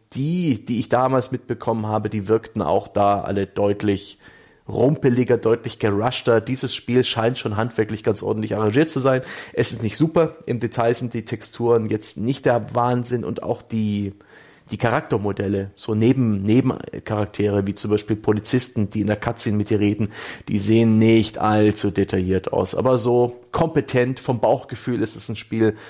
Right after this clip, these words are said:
das wird wertungsmäßig in den mittleren siebzigern bis mittleren achtzigern landen. So von dem, von dem kurzen Anspielen jetzt. Das ist kein Urteil, sondern bloß ein Bauchgefühl.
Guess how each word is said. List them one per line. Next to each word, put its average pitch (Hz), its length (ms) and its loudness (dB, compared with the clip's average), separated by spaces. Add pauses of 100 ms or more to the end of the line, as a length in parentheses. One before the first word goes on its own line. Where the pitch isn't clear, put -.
(160)
das 107 180 -4
wird 107 160 0
wertungsmäßig 107 800 0
in 104 160 0
den 98 260 0
mittleren 101 360 0
siebzigern 98 500 -2
bis 95 160 -6
mittleren 98 340 -2
achtzigern 95 460 -2
landen. 92 380 -2
So 110 220 2
von 101 200 0
dem, 101 220 4 (180)
von 123 160 0
dem 117 140 0
kurzen 143 380 0
Anspielen 101 500 -2
jetzt. - 400 -8
Das 104 100 -8
ist 107 140 -6
kein 120 320 0
Urteil, 139 440 4
sondern 110 280 0
bloß 107 260 0
ein 101 140 -4
Bauchgefühl. 101 580 -8